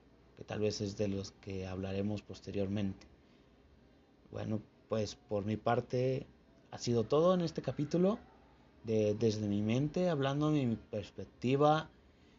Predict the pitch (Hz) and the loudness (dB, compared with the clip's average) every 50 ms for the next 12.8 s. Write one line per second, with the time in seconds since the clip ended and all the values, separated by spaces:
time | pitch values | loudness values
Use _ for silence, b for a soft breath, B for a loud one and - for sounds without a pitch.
0 | b b - - - 113 113 123 127 127 120 113 104 101 - 113 110 120 127 117 | b b -20 -8 -4 2 4 6 8 8 6 6 2 0 0 0 2 2 4 2
1 | 107 98 - - 104 101 101 98 95 92 - - - 120 120 127 143 151 156 165 | 2 0 -4 -6 -6 -4 -4 -4 -6 -8 -12 -8 -2 2 4 6 6 6 6 4
2 | - - 160 156 - - - - - - b b b b b b - - - - | 2 -2 -6 -12 -16 -18 -20 -20 -20 -20 b b b b b b -20 -20 -20 -20
3 | - - - - - - - - - 117 110 107 107 113 131 143 151 156 151 - | -20 -20 -20 -20 -20 -20 -14 -12 -12 -8 -6 -2 0 2 4 6 6 4 4 6
4 | 156 156 160 156 143 139 131 131 131 - 156 139 135 117 110 107 107 104 101 - | 6 6 8 8 8 8 8 6 6 6 6 6 6 6 6 6 6 4 2 0
5 | - - 107 104 101 101 101 101 101 101 - - - - - - - - - - | -4 -2 0 2 2 4 4 4 2 2 -2 -8 -20 -20 -20 -20 -20 -20 -20 -20
6 | - - 120 127 143 135 - - 113 104 98 98 95 95 92 92 90 - - - | -10 -6 -2 0 0 0 0 0 0 0 0 0 -2 -2 -2 -4 -6 -8 -14 -12
7 | - 101 92 92 95 92 90 98 104 127 131 127 120 110 104 98 98 95 98 101 | -10 -8 -8 -6 -6 -6 -4 2 4 6 6 6 6 6 4 2 0 -2 -4 -4
8 | 101 101 98 98 - - - - 98 95 95 131 143 139 - - - - 107 101 | -4 -4 -4 -4 -6 -8 -10 -10 -8 0 4 4 4 4 2 -4 -8 -6 -4 -4
9 | 98 92 - 110 107 - B B B B B B B B B B - - - - | -4 -4 -6 -10 -10 -12 B B B B B B B B B B -20 -20 -20 -20
10 | - - 117 139 143 139 143 123 113 123 113 - - 107 113 117 120 120 120 - | -12 -4 -2 -2 0 0 0 0 0 0 -2 -2 -2 0 0 2 0 0 0 0
11 | 135 131 123 113 110 - - - - - 120 107 - 104 101 104 104 - 131 143 | 2 2 2 2 0 -4 -10 -12 -10 -8 -8 -6 -6 -4 -4 -4 -2 0 2 4
12 | 160 170 165 160 - 143 127 - 113 110 120 127 139 151 156 | 6 4 4 4 0 -4 -4 0 0 2 2 2 2 0 -2